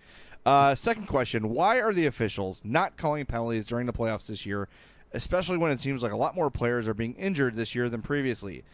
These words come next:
I started rewatching the twenty fifteen playoffs, and the officials are calling a much tighter game, and I'm on the game four versus Nashville, and there are not as many penalties called because the officials called them in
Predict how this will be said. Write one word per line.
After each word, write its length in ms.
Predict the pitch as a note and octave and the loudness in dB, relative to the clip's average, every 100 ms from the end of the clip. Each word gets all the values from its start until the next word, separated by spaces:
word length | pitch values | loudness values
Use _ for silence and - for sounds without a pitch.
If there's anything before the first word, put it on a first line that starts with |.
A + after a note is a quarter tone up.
| - - - | -20 -14 -2
I 120 | C#3 | 0
started 360 | C#3 F3+ E3 C3 | 2 0 2 0
rewatching 640 | G#3+ B3+ G3+ G3 - B2 | 0 2 4 2 0 -4
the 80 | A2 | -4
twenty 300 | - F#3+ F3 | -2 -2 -2
fifteen 440 | F3+ D#3+ D3 C#3 | -2 -4 -4 -4
playoffs, 580 | B2 A2 G#2 G2 - - - - - - | -2 -2 0 -2 -6 -14 -20 -20 -20 -6
and 120 | D3 | 0
the 60 | D3+ | 2
officials 360 | C#3 F#3 F#3+ E3+ | 2 0 2 0
are 100 | C3+ | 2
calling 320 | C#3+ B2+ B2 | 2 0 0
a 60 | |
much 340 | G#2+ C3 F#3 - | -2 0 -2 -2
tighter 280 | C#3+ B2+ A#2 | -2 0 -2
game, 320 | G#2 G2+ G#2 | -4 -4 -4
and 140 | G#2+ | -4
I'm 120 | A#2 | 0
on 140 | C3 A#2+ | 0 0
the 60 | |
game 260 | G#2 C#3+ D#3+ | -2 -2 -2
four 220 | C#3+ C#3 | 0 2
versus 300 | B2+ B2 A2+ | 2 -2 -2
Nashville, 560 | A2 A2+ A2 A#2+ A2+ A2 - - - - | 0 0 0 -2 -2 -4 -12 -16 -16 -2
and 80 | |
there 100 | C3 | 0
are 40 | A#2 | 2
not 200 | C#3+ F3 | 2 2
as 100 | D3+ | 2
many 180 | D3+ C#3 | 0 2
penalties 320 | F#3 G3+ D3+ | 2 0 0
called 220 | C#3 B2+ | 0 0
because 280 | B2 B2 A#2+ | 0 -2 0
the 100 | A#2 | 0
officials 380 | G#2+ D#3 D3+ C3 | -2 -4 -6 -4
called 200 | C#3 A#2+ | -2 0
them 160 | A#2+ | -2
in 120 | G#2 | -4